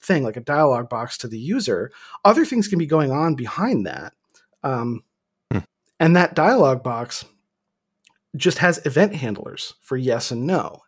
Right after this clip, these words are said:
Speaker 1: And those are the things that, like, unblock your program and allow it to proceed. But that does not, you don't need to structure it that way, right? Like, the reason I don't love asynchronous as a word is because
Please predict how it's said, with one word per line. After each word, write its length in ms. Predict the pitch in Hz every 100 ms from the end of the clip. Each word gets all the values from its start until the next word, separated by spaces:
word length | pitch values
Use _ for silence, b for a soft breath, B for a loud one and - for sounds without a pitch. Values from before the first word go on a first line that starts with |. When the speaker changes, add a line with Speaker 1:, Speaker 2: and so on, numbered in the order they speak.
| _
Speaker 1:
And 140 | 156
those 240 | 143 160 156
are 40 |
the 80 | 156
things 280 | 151 135 131
that, 120 | 135
like, 300 | 117 101 - b b b _
unblock 540 | 160 165 143 131 143 -
your 100 | 113
program 400 | - 143 123 107
and 80 |
allow 200 | 101 -
it 80 | -
to 60 | -
proceed. 500 | - - 233 120 - B B B B B B B B _ _
But 480 | 190 240 131 113 - _ -
that 480 | 131 170 185 202 151
does 160 | 151
not, 140 | 165 185
you 100 | 196
don't 180 | 220
need 200 | 190 220
to 60 | 160
structure 360 | - 190 196 95
it 100 | -
that 180 | 85
way, 120 | 73 71
right? 220 | 113 117
Like, 120 | 127
the 80 | 135
reason 240 | 170 190
I 60 | 196
don't 160 | 170
love 220 | 160 147 139
asynchronous 640 | 139 127 190 185 147 123
as 120 | 127 120
a 80 |
word 420 | 117 254 190 135 127
is 160 | 143 131
because 760 | 151 - 143 123 117 113 -